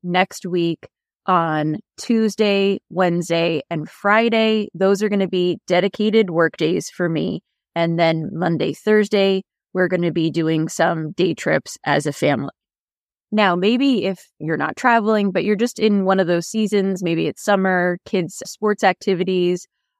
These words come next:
are really hectic. Still, if you have an unusual week where you're really needing to run your firm on the go,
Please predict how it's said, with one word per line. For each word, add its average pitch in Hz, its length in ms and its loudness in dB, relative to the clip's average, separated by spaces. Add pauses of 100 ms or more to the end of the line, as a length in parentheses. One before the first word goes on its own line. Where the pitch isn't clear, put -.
(100)
are 170 340 2
really 175 320 0
hectic. 180 540 -4 (400)
Still, 196 540 0 (420)
if 214 160 -2
you 247 140 2
have 294 120 6
an 247 80 2
unusual 214 720 2
week 160 280 -2
where 170 100 -2
you're 165 200 -2
really 214 400 2
needing 196 400 0
to 175 140 -4
run 170 220 2
your 190 140 2
firm 180 300 -2
on 170 140 0
the 165 100 0
go, 160 360 -2